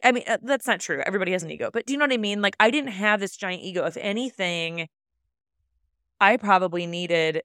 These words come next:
to practice a little bit of arrogance. Like, I was so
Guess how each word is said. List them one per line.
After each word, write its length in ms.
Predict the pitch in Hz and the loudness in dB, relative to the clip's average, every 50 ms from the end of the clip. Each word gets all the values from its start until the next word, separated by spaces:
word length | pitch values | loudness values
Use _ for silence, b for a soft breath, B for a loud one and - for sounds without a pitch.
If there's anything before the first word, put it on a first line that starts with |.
| _ | _
to 100 | - 180 | -12 -10
practice 400 | - - 220 196 - - 202 - | -4 -2 -2 -2 -2 -4 -2 0
a 60 | 214 190 | 0 0
little 200 | 180 190 185 175 | 2 0 0 0
bit 120 | 175 151 | 0 0
of 80 | - - | 0 0
arrogance. 760 | - 156 175 190 185 - - 80 - - - - - - - - - | -2 0 0 0 0 -2 -6 -10 -12 -14 -14 -12 -12 -12 -10 -4 -2
Like, 140 | - 220 - | -2 0 4
I 260 | - 190 190 196 226 262 | 6 8 8 8 8 6
was 680 | 226 208 208 202 196 185 180 175 175 165 - - - _ _ _ _ | 4 4 4 4 6 4 4 2 0 -4 -10 -14 -16 _ _ _ _
so 720 | - - - - - 226 214 214 226 233 240 262 269 269 | -8 -6 -6 -2 0 2 2 2 4 2 2 2 0 -2